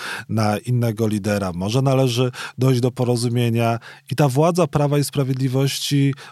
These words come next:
ona nie jest dana raz na zawsze. Polska to nie Węgry. Kaczyński to nie Orban.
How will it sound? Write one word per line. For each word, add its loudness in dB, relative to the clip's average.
ona 4
nie 6
jest 0
dana -2
raz -4
na -2
zawsze. -6
Polska 0
to 2
nie 4
Węgry. -4
Kaczyński 2
to 2
nie 0
Orban. -2